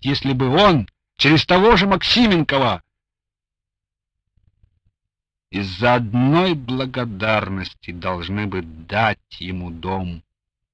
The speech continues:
И не просто дать, а подарить. Ведь столько в него вложено за семь лет, такие силы убуханы. Самая неприятная личность и опаснейший соперник — некий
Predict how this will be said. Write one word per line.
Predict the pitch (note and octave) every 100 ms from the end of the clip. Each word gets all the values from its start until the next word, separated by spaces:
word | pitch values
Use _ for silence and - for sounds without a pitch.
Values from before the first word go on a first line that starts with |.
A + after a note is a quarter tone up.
| _
И | -
не | B2
просто | A3+ B3 - D3
дать, | G2 A2 G2+ - -
а | - _
подарить. | G#2+ D3+ C4 C#4 - - - _ _ _ _ _ _ _ _ _ _
Ведь | G#2 A2
столько | - - A#3 G3+ - F3
в | D#3
него | D#3+ D3+
вложено | A2 G#2 B2 D3+ A#2+ A2+
за | G2+
семь | G#2+ - A2+ G#2
лет, | G#2 G#2 -
такие | - A#2+ - B3+ B3 A3+
силы | - - - G#3 F3+ C#3+ B2+
убуханы. | G2 C#3+ D3 A#2+ G#2+ F#2+ E2 _ _ _ _ _ _ _ _ _ _ _ _ _ _ _ _ _ _ _ _ _ _
Самая | - D3 C#3 B2+
неприятная | A#2+ A2+ A2+ C3 B2+ A2 A2+
личность | G#2+ C3+ D#3+ - G#2 F#2+ - F#2+
и |
опаснейший | F#2+ - A#2+ A#2 - F#2+ - E2+
соперник — | - - - C#3 B2 A2 F#2
некий | E2 A2+ - G2+